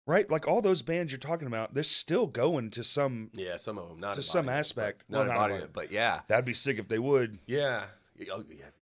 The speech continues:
Speaker 2: sick.
Speaker 1: Saying, you know, Furnace Fest is king of bringing bands back together
Speaker 2: Right.
Speaker 1: for a day. <laughs>
Speaker 2: I, I heard
Speaker 1: Let's
Speaker 2: that.
Speaker 1: do it.
Speaker 2: I heard that. Um,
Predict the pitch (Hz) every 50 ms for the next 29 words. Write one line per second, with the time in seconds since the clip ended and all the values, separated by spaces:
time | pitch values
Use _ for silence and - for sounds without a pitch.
0 | _ - - - - - 73 73 135 - _ - - - - _ _ _ _ _
1 | _ _ _ _ _ - - - - - 151 143 135 123 110 101 - - 113 120
2 | 113 104 104 - - 139 139 139 123 - - 131 123 - 104 98 - - 135 131
3 | 127 120 107 98 90 - - 104 - - 123 127 123 117 104 92 117 127 135 139
4 | 127 - 117 104 101 - 101 101 104 101 101 95 - 113 110 104 104 101 107 104
5 | 104 117 117 - - - - - - - 82 76 - 76 82 82 95 92 87 -
6 | 87 85 82 - - - - - - - 80 78 - _ _ _ _ - 87 87
7 | 87 82 78 90 87 85 80 - - 110 113 110 107 101 92